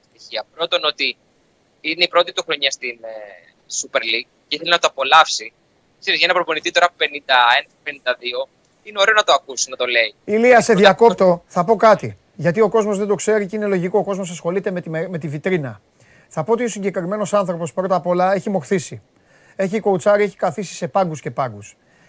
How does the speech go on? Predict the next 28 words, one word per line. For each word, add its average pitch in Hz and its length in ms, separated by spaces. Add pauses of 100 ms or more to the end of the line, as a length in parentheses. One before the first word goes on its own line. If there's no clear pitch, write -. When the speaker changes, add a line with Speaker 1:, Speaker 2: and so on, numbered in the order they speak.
(220)
Speaker 2:
Είναι, 214 560 (360)
είναι 233 220
η 233 60
περίπτωσή 208 500
του, 240 80
είναι 233 120
απολαυστική, 196 800 (360)
γιατί 175 280
είναι 254 100
η 240 40
χαρά, 175 600
πρέπει 262 300
να 226 100
το 180 80
χαρεί, 160 460 (240)
γιατί 220 300
είναι 277 160
αυτό 269 220 (100)
που 254 140
λέμε, 269 460 (520)
«Ρε 262 120
παιδί 262 260
μου, 262 280 (220)
εγώ 240 280
θα 226 100
το 190 120
ζήσω, 185 260
άραγε». 156 480